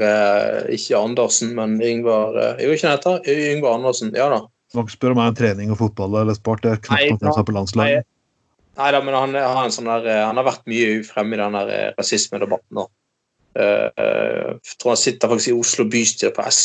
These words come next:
Speaker 1: V og en
Speaker 2: Ja.
Speaker 1: greie. Men i hvert fall, eh, han, han, folk, eh, han, han, han kommer jo fra,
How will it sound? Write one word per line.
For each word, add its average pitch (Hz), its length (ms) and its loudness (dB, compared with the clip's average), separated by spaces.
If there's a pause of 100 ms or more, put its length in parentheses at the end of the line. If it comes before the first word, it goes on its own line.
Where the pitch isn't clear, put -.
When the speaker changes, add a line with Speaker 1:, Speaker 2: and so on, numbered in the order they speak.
Speaker 1:
V 107 140 2 (100)
og - 140 -6
en 220 80 0
Speaker 2:
Ja. - 80 2
Speaker 1:
greie. - 100 -4 (560)
Men 135 140 0
i - 20 2
hvert 160 160 0
fall, 131 200 0 (360)
eh, 131 380 0 (640)
han, 151 240 2
han, 151 160 0
folk, - 380 -2
eh, 131 180 0
han, 151 160 2 (880)
han, 151 300 -2
han 156 140 0 (120)
kommer 127 380 0
jo - 20 -2
fra, 117 220 0